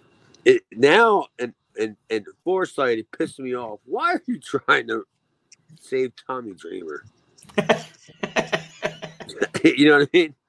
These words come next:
Speaker 1: Why not somebody else, dude? <laughs>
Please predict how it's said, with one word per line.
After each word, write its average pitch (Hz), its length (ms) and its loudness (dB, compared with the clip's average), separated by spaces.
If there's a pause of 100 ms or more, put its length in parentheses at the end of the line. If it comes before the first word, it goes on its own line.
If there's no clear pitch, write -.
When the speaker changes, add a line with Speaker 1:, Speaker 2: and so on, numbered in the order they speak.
(800)
Speaker 1:
Why 269 260 -6
not 226 280 -8
somebody 101 520 -10
else, 80 300 -20
dude? 98 540 -4
<laughs> - 680 0